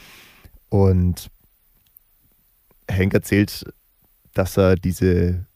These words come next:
dieses Mädchen irgendwann mal, also man weiß nicht, um welchen Zeitraum es da geht, aber man sieht eben immer diese Foreshadow-, also diese, nein, nicht, nicht Foreshadowing, diese Rückblenden,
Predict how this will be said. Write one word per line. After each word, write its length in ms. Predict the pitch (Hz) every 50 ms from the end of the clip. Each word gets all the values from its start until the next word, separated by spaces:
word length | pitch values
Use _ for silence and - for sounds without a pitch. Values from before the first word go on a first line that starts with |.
| _ _ _ _ _ _ - -
dieses 200 | - 95 92 85
Mädchen 560 | 90 92 95 95 - - 104 104 98 95 - - - _ -
irgendwann 500 | 120 117 123 127 123 120 107 98 98 98
mal, 320 | 98 90 90 92 92 - -
also 180 | - - - 92 87 -
man 140 | 104 104
weiß 220 | 101 113 127 135 -
nicht, 200 | 117 107 - - - -
um 180 | - 101 110
welchen 260 | 107 117 120 - 110 98
Zeitraum 480 | - - 95 104 113 - - 98 92
es 120 | 92 87 -
da 100 | - 92
geht, 340 | 90 - 95 98 98 - - -
aber 180 | - - - -
man 160 | - 95 98
sieht 180 | - - -
eben 100 | - 98
immer 160 | 98 101 104 98
diese 200 | 101 98 - 85
Foreshadow-, 680 | - - - 101 110 113 - - - 117 117 113 107 -
also 120 | 107 104
diese, 200 | - 98 90 -
nein, 100 | 107 92
nicht, 180 | 92 - - -
nicht 140 | 107 107
Foreshadowing, 540 | - - 101 101 - - 90 87 87 85 85
diese 260 | - - 85 90 85 - _ _ _ - -
Rückblenden, 680 | 139 - - - 92 90 90 92 90 - - -